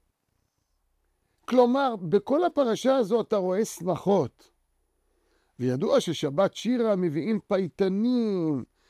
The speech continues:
ו-, ו-, ו-, וסגולה לקרוא את האז ישיר,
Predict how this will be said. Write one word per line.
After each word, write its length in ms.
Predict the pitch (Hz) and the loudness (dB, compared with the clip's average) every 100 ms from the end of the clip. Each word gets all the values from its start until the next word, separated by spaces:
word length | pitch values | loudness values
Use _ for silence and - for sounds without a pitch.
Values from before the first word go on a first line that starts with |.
| _ _ - | _ _ -8
ו-, 240 | 135 202 | 0 2
ו-, 180 | 175 202 180 | 4 2 4
ו-, 120 | 202 | 2
וסגולה 1400 | 175 196 135 - 127 196 202 185 208 226 240 214 190 170 | 2 2 0 -8 -6 -2 0 0 2 2 2 0 -2 -2
לקרוא 480 | 170 165 160 196 220 | -4 -6 -2 0 0
את 140 | 196 196 | 0 0
האז 280 | 160 175 | 0 0
ישיר, 800 | 180 214 - 233 247 226 202 175 | 0 -2 -2 0 2 2 0 -2